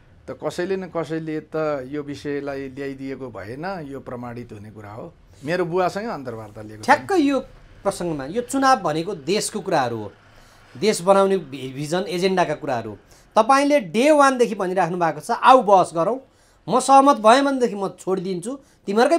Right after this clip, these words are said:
Speaker 2: पछि लागेर म हिँड्छु" भनिराख्नु भएको छ। कोही एकजना पनि तपाईँसँग, चौतिसजना त यहाँ स्वतन्त्र मात्रै छन्,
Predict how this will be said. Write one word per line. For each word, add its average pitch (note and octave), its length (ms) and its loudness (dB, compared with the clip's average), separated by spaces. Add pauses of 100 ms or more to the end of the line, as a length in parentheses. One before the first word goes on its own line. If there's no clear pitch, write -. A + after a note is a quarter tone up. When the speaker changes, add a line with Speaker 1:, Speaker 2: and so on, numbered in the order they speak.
Speaker 2:
पछि A#3 180 2
लागेर F3 300 2
म E3+ 100 -4
हिँड्छु" C#3+ 340 -6
भनिराख्नु C#3+ 380 -4
भएको B2+ 260 -8
छ। E3+ 80 -8 (420)
कोही D4+ 320 6
एकजना A#3 440 2
पनि A3+ 160 -2
तपाईँसँग, F3+ 640 -2 (400)
चौतिसजना A#3 540 2
त A#3 80 0
यहाँ A3 160 2
स्वतन्त्र G3 380 -2
मात्रै E3 260 -4
छन्, A#3+ 160 -6